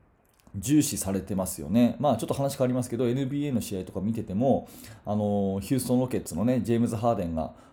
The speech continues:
まあ、ほっといたら一試合六十点取っちゃうような選手に対して、もう本当に、もうゾーンディフェンスなんじゃないかっていうぐらい、こう、深くヘルプの位置をと-、最初から取っといて、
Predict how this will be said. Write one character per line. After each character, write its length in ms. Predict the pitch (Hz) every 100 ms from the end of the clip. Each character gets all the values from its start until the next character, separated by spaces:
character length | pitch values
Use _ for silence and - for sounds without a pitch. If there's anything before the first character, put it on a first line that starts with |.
| -
ま 80 | 123
あ、 40 |
ほ 80 | 143
っ 100 | -
と 100 | 170
い 40 |
た 80 | 143
ら 80 | 104
一 120 | 101
試 160 | - 107
合 20 |
六 200 | 107 123
十 120 | 135
点 180 | 110 90
取 140 | 101
っ 40 | 101
ち 80 |
ゃ 20 | 87
う 40 |
よ 40 |
う 40 | 80
な 40 |
選 240 | - 101 85
手 240 | - 78 -
に 100 | 101
対 200 | 113 98
し 100 | -
て、 320 | 175 139 - - - -
も 80 |
う 40 | 123
本 200 | 165 175
当 100 | 180
に、 200 | 175 - - - - _ _ -
も 120 | 143
う 40 |
ゾ 180 | 117 165
ー 40 |
ン 40 | 196
デ 80 | 226
ィ 20 |
フ 40 |
ェ 40 | 190
ン 40 |
ス 80 | 131
な 80 | 123
ん 40 |
じ 60 | 117
ゃ 20 |
な 100 | 110
い 40 | 104
か 120 | 139
っ 120 | 139
て 100 | 147
い 140 | 143
う 40 | 135
ぐ 100 | 156
ら 140 | 160
い、 300 | 190 240 165
こ 680 | - 117 110 107 98 95 90
う、 40 | -
深 180 | - 147
く 280 | 104 80 - _ _ _ -
ヘ 180 | 90 120
ル 80 |
プ 120 | - 92
の 180 | 78 -
位 60 |
置 160 | 113 104
を 40 |
と-、 160 | 87 -
最 180 | - 127
初 120 | 123
か 100 | 120
ら 60 | 110
取 160 | 131 127
っ 40 |
と 140 | 101
い 60 | 87
て、 380 | - 185 113